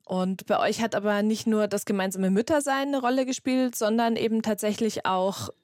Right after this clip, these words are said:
Schwarzsein oder People of Color sein und das Problem, dass es einfach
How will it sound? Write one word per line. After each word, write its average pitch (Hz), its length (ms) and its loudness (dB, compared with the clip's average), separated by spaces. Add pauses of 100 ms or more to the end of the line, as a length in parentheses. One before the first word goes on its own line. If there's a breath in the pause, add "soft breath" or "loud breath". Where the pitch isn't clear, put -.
Schwarzsein 220 960 0
oder 160 380 -2 (320)
People 190 240 -2
of 180 100 -6
Color 208 300 0
sein 196 320 -2 (340 loud breath)
und 196 220 0
das 202 120 2
Problem, 196 460 0
dass 180 220 -4
es - 260 -8 (160)
einfach - 340 -4